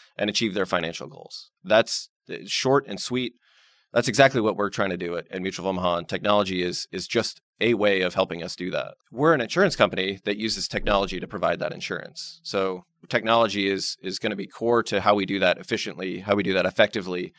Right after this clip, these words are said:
uh, and, uh, again, how we do that nearly instantly, uh, with the, the customer base that we have, right? You've got customers that have that everyday experience of, "I, I can do what I want, and that gets done in three minutes, five minutes on my phone."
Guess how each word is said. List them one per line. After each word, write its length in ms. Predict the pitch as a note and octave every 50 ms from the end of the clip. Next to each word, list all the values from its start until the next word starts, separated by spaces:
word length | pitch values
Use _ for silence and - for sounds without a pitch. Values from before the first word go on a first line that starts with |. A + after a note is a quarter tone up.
| _ _ _ _ _ _ _ _ _ _ -
uh, 160 | G#2+ G#2 G2 -
and, 320 | D3 F#3+ G3 D#3+ C3+ - - -
uh, 80 | - - -
again, 480 | G#2+ A2 G#2 A2+ A2+ A2 G#2 G2+ F2+ - _ -
how 120 | - A#2+
we 80 | B2 A#2
do 120 | G#2+ G#2+
that 220 | G#2+ G#2 G2+ -
nearly 340 | F2 F#2+ G#2 A2+ A2+ A2+ G#2+
instantly, 720 | F#2+ F2 A2+ - - - G2+ F#2 F#2 F#2 F2+ F2+ F#2 F2+ _ _ _
uh, 180 | - - - -
with 400 | - F#2+ F#2+ G2 F#2+ - - - _ -
the, 300 | - - F2+ F2 E2+ -
the 100 | - G2
customer 380 | F2+ - A2 G#2 - G2+ F2+ D#2+
base 240 | D2+ E2 E2+ F2 -
that 140 | - F2 D2
we 100 | D2+ E2+
have, 320 | F2+ E2+ D#2+ D#2 E2+ -
right? 160 | F2+ F2 F#2
You've 220 | F2+ G2 G2 - -
got 180 | G2 F2+ E2+
customers 480 | - G#2+ G2+ - - F#2 E2+ F2 F2+ -
that 140 | - F2+ E2+
have 280 | F2+ F2 F2 F2 - - _ _ _ _ _ _ _ _ _ _ - -
that 220 | - F#2+ F#2+ F#2+ -
everyday 360 | G2 G2 G#2 G#2 F#2 F#2 F#2+
experience 600 | F#2 - - - A#2 A#2 A#2 A2+ G#2+ G2+ F#2 -
of, 260 | G2+ F#2+ G2 F#2+ - -
"I, 140 | - - G2 -
I 60 | G2+ G2+
can 140 | - G#2
do 80 | G2 G2
what 120 | F#2+ F#2
I 40 | F2+
want, 260 | F2 G2 G#2 G#2 G2 -
and 100 | F#2+ F#2+
that 80 | F2+ E2+
gets 220 | F2 E2+ - -
done 180 | - F#2 F2 F2
in 280 | E2+ E2+ F2 E2+ F2+ _ _ _ _ _ _ _ _ _ _
three 140 | - G#2+ G#2
minutes, 220 | F#2 F2 F2 F2 -
five 220 | - E2+ F2 F#2
minutes 220 | F#2 E2 E2 - -
on 120 | G2 F#2+
my 100 | F#2 E2+
phone." 400 | D#2+ - - G#2 G2+ G2 F#2+ F#2